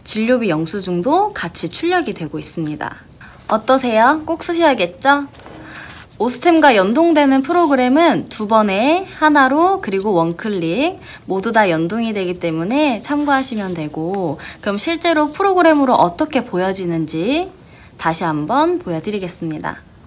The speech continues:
먼저 카드 금액을 누르고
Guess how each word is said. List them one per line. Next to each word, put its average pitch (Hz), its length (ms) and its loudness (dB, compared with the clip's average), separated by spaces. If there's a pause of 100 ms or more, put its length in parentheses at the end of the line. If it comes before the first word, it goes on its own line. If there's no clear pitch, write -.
(1200)
먼저 220 520 4
카드 359 300 4
금액을 277 460 6
누르고 185 840 2